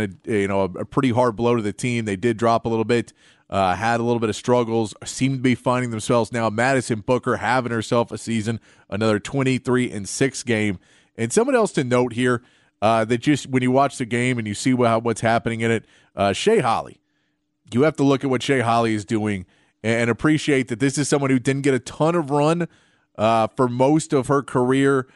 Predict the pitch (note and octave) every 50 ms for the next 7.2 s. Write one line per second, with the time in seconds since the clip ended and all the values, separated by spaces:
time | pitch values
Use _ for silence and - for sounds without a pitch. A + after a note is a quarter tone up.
0 | _ _ _ _ - A2 B2+ C3 A#2+ G#2 C3+ C#3 C#3+ C#3+ C3+ C#3 C#3 C#3 C3+ C3
1 | C3 A#2 C3 C3+ C#3+ C#3+ - - D3+ D3+ F3+ G3+ F#3+ F#3 - - D#3+ E3+ D#3+ C3
2 | - E3 D#3+ E3 D3 D3 F#3+ F#3+ G3 F#3 D#3+ B2+ C3 C3+ D3 D#3+ F3 F3 D#3+ _
3 | _ _ _ _ _ _ _ - D3+ D#3 D#3 D3 C3+ C#3+ C#3+ C#3+ C#3 C3+ C3+ C3
4 | C3 - C#3+ C#3 C#3 C#3+ C#3+ C#3 C3 C#3 C#3 C3 C3 C#3 C3 - D3 C#3+ B2 A#2
5 | A#2 A2+ B2+ C3+ C#3 C3 B2 C3+ C3 C3 A#2 A2 A#2+ B2 C3 C3+ C3+ B2 A#2 A#2+
6 | B2+ B2+ B2+ C3+ A#2 C3 B2+ A#2 A2+ - - C3+ C3 B2+ B2+ A#2 A2 G2+ A#2+ B2
7 | B2+ B2+ A#2+ A2